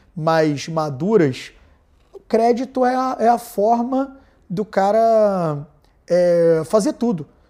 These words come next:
Então, independente dele ter recurso no banco ou não, ele vai comprar o carro no crédito, ele vai comprar a casa no crédito, ele vai comprar eletrodoméstico no crédito, ele vai, né? É, esse é o modelo. Até, até porque, com, é, uma economia mais estável,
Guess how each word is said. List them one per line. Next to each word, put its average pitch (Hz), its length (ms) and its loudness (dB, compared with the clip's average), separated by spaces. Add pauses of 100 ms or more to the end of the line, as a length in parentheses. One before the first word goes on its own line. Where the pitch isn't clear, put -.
(140)
Então, 226 480 -4
independente 220 680 -2
dele 208 200 -4
ter 202 140 -2
recurso 175 560 -4
no 160 80 -8
banco 156 340 -2
ou 143 60 -4
não, 190 320 -4 (320)
ele 226 100 -2
vai 220 140 0
comprar 214 220 -2
o 196 60 0
carro 180 320 0
no 175 100 -6
crédito, 180 440 -2
ele 156 80 -4
vai 151 100 -2
comprar 151 240 -6
a 143 40 -6
casa 180 320 -2
no 190 100 -8
crédito, 156 440 -4
ele 151 80 -8
vai 143 100 -4
comprar 151 280 -6
eletrodoméstico 151 680 -2
no 190 80 -10
crédito, 151 480 -4
ele 175 80 -10
vai, 185 220 -4 (380)
né? 226 280 0 (180)
É, 262 460 -6
esse 208 160 2
é 262 40 4
o 247 40 -8
modelo. 233 300 2
Até, - 180 -6
até 214 280 0
porque, 254 540 -8 (760)
com, 202 420 0 (360)
é, 165 220 2
uma 175 200 -2
economia 170 460 -4
mais 156 300 -4
estável, 147 800 -2